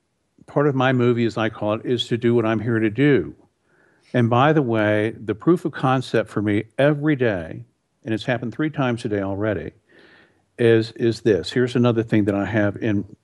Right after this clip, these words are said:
one of the scenes in my movie. In my future, my time is perfectly synchronized because I had a desperate need to get more time. So I put this in my movie. It was, it was something I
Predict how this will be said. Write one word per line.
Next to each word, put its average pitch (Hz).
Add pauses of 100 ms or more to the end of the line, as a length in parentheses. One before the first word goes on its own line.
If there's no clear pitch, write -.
(120)
one 110
of 107
the 107
scenes 101
in 101
my 92
movie. 95
In 135
my 151
future, 98 (720)
my 117
time 123
is 101
perfectly 160
synchronized 90 (260)
because 98
I 110
had 113
a 92
desperate 113
need 101
to 92
get 98
more 98
time. 92 (400)
So 110
I -
put 110
this 104
in 110
my 95
movie. 107
It -
was, -
it 120
was - (320)
something 120
I 117